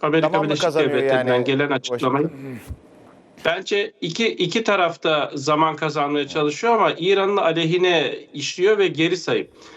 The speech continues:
Speaker 1: Şimdi Amerika Birleşik Devletleri'nin az önce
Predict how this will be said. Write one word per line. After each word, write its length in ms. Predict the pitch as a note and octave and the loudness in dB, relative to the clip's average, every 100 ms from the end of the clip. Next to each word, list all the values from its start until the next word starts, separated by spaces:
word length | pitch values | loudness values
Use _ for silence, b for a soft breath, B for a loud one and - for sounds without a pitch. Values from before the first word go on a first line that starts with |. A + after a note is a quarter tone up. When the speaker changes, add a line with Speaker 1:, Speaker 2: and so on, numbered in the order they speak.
| B | B
Speaker 1:
Şimdi 240 | - F#3 | 0 2
Amerika 400 | F#3+ F#3 G3 G#3 | 4 2 0 0
Birleşik 360 | G3+ F#3+ G#3+ G#3 | 0 0 -4 -2
Devletleri'nin 480 | G3 F#3 E3+ E3 D3 | 0 0 0 -2 0
az 200 | F3 F#3 | 0 2
önce 760 | F3+ F3 E3 D3+ D#3 C3 - | 2 2 -4 -2 0 0 0